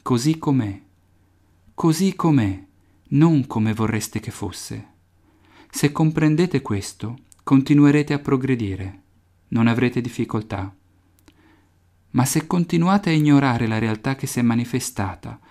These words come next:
e cercate qualcosa che non c'è, non state facendo Vipassana. Tenete quindi a mente questo.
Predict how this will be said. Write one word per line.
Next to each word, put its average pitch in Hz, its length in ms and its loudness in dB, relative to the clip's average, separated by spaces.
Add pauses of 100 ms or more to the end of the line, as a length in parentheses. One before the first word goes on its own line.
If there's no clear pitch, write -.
(220)
e 156 120 -2
cercate 165 520 -2
qualcosa 135 500 -2
che - 120 -4
non 117 200 -2
c'è, 104 340 -8 (460)
non 120 220 2
state - 340 -4
facendo 131 460 -2
Vipassana. 113 720 -8 (2500)
Tenete 135 500 6
quindi 147 400 4
a 123 60 4
mente 139 360 4
questo. - 580 -10